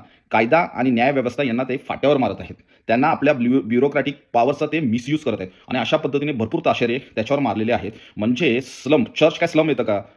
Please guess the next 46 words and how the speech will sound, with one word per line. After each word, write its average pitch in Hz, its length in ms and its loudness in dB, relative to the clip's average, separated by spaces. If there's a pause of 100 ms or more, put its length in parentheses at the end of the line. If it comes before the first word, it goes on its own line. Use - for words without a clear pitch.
(140)
चर्च 123 180 -2
स्लम 120 200 2
येत 110 120 0
नाही. 85 120 -8 (100)
चर्चची 123 240 -2
मोकळी 123 260 0
जागा 139 140 4
ही 139 80 -2
स्लम 131 240 0
आहे 107 120 -2
का? 110 100 0
नाही. 104 220 0 (300)
तर 127 60 0
ती 123 180 -2
जागा 139 420 2
त्या 165 260 -4
चर्चकडनं 135 520 0
हिसकावून 151 420 -2
घेऊन 101 160 -4
प्राईम 120 300 0
लोकेशनची, 127 440 -2
स्कायलाईनची 131 540 -2
जागा, 110 220 0
जिथे 113 180 -4
दहा 104 140 -8
दहा 113 100 -2
पंधरा 110 220 -2
पंधरा 117 220 -2
करोड 127 420 -4
रुपयाला 120 220 -2
एक 117 120 -6
फ्लॅट 104 220 0
आहे, 104 100 -4
ती - 400 -10
जागा 101 260 0
चर्चच्या, - 640 -2 (280)
अ, 101 240 2
जागा 95 180 -4
ही - 340 -10
त्यांच्या 117 220 0
गळ्यात 113 160 2 (160)
घालायचं 101 240 -6
काम 104 160 0
करतायत. 95 300 -4
म्हणजे - 260 -6
मुंबईत 110 340 0